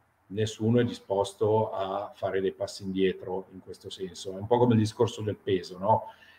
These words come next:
Le macchine sono più pesanti. Sì, se andiamo a vedere rispetto a quindici anni fa pesano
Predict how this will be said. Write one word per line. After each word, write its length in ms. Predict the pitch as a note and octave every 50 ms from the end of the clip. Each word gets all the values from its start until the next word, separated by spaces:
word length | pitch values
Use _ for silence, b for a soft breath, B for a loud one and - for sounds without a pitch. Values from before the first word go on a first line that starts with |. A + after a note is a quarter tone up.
| B B
Le 120 | - G2+
macchine 420 | G#2+ A#2+ C3 B2 - C3+ B2 B2 A2+
sono 220 | - A2 G#2 G2
più 140 | - - G#2
pesanti. 500 | - A2 G2+ G2 F#2+ F2 F2 F2 - G#2
Sì, 320 | G2 - - G2+ - - - -
se 160 | - - -
andiamo 200 | F#2 G2 G2 G#2+
a 20 |
vedere 260 | A2 G#2+ A2+ A#2 A#2+ A#2
rispetto 320 | A2+ A2+ - B2 - A#2+
a 40 | A2
quindici 320 | - B2 A#2 A#2 A#2+ -
anni 160 | A#2+ A#2+ A#2
fa 140 | A#2 C3 B2
pesano 460 | A2 G#2 F2+ F#2 G2+ G2+ F#2+ - b